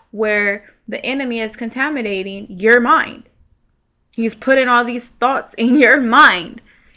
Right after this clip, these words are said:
And no, I rebuke it in Jesus' mighty name. And the Bible tells us to, uh, resist the devil and flee. I mean, and the devil, resist the devil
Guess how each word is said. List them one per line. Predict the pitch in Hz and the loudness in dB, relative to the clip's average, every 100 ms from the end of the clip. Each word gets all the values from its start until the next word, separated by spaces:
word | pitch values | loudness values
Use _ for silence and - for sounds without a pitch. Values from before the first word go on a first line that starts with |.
| _ | _
And | 220 226 220 220 214 | 0 2 2 -2 -2
no, | 233 233 208 - | -2 -2 -4 -6
I | - 214 | -2 0
rebuke | 247 220 - 208 320 - | 0 -6 -10 -8 -8 -8
it | - - | -8 -6
in | 214 | -6
Jesus' | 208 220 220 226 | -6 -8 -8 -6
mighty | 220 214 | -4 -4
name. | 226 240 | -4 -8
And | - 202 | -8 -8
the | 196 | -6
Bible | 196 208 214 220 | -2 0 0 -2
tells | - 226 226 208 | -2 0 0 0
us | 214 214 - - _ | -2 -4 -20 -20 _
to, | 254 220 208 208 _ _ - | 2 2 2 -6 _ _ -10
uh, | - 214 202 | -2 2 2
resist | 214 220 233 233 | 0 -2 -4 -4
the | |
devil | 220 214 214 | 0 0 0
and | 214 208 | -4 -6
flee. | - 262 - | -8 -8 0
I | 226 | 2
mean, | 220 196 | 2 -2
and | 208 | -2
the | 208 | -2
devil, | 208 214 214 214 - - | -2 -2 -4 -8 -14 -16
resist | 190 220 214 233 302 - | -6 -4 0 2 2 0
the | |
devil | 262 254 240 240 240 | 0 0 2 -2 -4